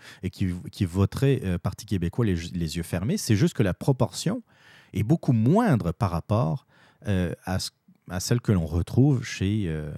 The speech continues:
chez nos aînés, dans le fond, chez les baby boomers. Mais vous avez aussi des gens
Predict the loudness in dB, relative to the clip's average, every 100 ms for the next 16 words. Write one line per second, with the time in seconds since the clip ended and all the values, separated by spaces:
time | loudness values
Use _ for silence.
0 | -12 -10 -6 -6 -4 -4 -2 -4 -4 -10
1 | -10 -8 -8 -8 _ _ _ _ _ _
2 | _ -12 -6 -4 -2 -4 -2 -2 -2 -6
3 | -10 -16 _ _ _ _ -20 -20 -20 _
4 | _ _ _ _ _ _ -4 -2 0 0
5 | 2 2 0 -4 -4 0 0 0 -2 -2
6 | -4